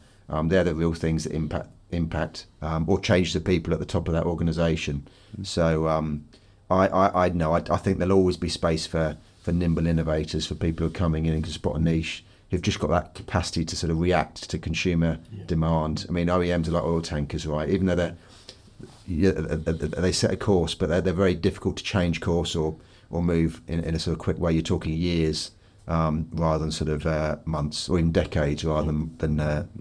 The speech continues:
Speaker 1: a s-, a single number of years.
Speaker 2: Yeah, it does, it gets a bit, um, challenging at kind of a, a macro level as well, because the, uh, O E Ms by,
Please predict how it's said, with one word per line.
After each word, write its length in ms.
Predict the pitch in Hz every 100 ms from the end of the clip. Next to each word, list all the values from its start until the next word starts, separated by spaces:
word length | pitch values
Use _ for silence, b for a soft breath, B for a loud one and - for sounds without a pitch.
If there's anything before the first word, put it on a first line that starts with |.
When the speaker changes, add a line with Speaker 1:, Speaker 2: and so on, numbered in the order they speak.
| -
Speaker 1:
a 60 | -
s-, 180 | 82 -
a 120 | 85
single 320 | 80 87 80
number 200 | 76 73
of 80 | 73
years. 320 | 82 76 - - b b b -
Speaker 2:
Yeah, 120 | 113
it 60 | 104
does, 140 | 127 120
it 100 | 127
gets 220 | 147 -
a 40 |
bit, 260 | - 123 -
um, 420 | 110 101 92 85 82 b b b -
challenging 460 | - 98 98 92 85
at 120 | 78
kind 200 | 87 82
of 80 | 85
a, 180 | 80 80
a 80 | 85
macro 360 | 95 85 101
level 260 | 90 80 80
as 120 | 71
well, 160 | 78 71
because 500 | 76 90 82 - -
the, 100 | -
uh, 200 | - 67 -
O 160 | 90 87
E 80 |
Ms 300 | 82 80 78
by, 180 | - 78